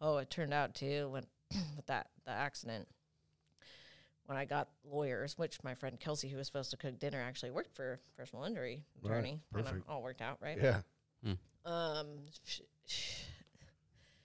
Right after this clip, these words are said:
Speaker 1: they, the lawyers called me, and they were like, "Um, we got,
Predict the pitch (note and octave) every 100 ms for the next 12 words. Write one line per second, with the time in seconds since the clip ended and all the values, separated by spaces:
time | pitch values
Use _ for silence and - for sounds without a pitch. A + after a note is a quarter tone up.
0 | _ _ _ _ _ _ _ _ - E3+
1 | D#3 C#3 - D3 D#3+ E3 - - E3+ D#3+
2 | B2 B2+ C3 C3 A#2+ - - - F#3+ E3
3 | B2+ A#2+ D#3 G#3 A#3